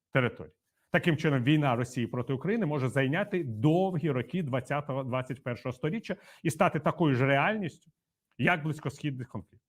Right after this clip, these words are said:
От ми багато говоримо, скільки років іде близькосхідний конфлікт? З тисяча дев'ятсот сорок восьмого року. Чи може Україна жити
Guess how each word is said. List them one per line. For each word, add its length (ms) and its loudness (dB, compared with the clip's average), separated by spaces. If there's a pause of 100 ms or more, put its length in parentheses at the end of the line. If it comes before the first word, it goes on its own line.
От 80 -6
ми 100 0
багато 320 2
говоримо, 320 -2
скільки 420 -2
років 300 -2
іде 140 -4
близькосхідний 580 -8
конфлікт? 320 -12 (220)
З 60 -20
тисяча 340 0
дев'ятсот 340 -2
сорок 240 -2
восьмого 300 -4
року. 180 -6
Чи 200 0
може 380 2
Україна 440 0
жити 380 -2